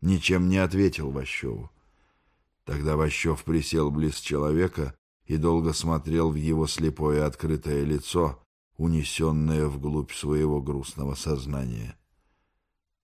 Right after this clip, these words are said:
Медведь помолчал немного, а потом вновь заскулил, и на его голос весь колхоз пришел с оргдвора в дом.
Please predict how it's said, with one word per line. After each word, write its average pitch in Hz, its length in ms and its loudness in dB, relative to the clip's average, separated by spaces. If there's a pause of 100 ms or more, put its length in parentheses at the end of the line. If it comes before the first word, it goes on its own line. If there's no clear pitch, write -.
(240)
Медведь 85 540 4
помолчал 95 680 2
немного, 101 680 4 (540)
а 78 120 0
потом 82 420 2
вновь 80 340 2
заскулил, 80 720 2 (340)
и 85 140 0
на 87 120 2
его 85 340 4
голос 90 580 4 (320)
весь 90 340 2
колхоз 92 540 4
пришел 82 520 0
с - 140 -10
оргдвора 78 680 0
в 69 100 -6
дом. 71 320 0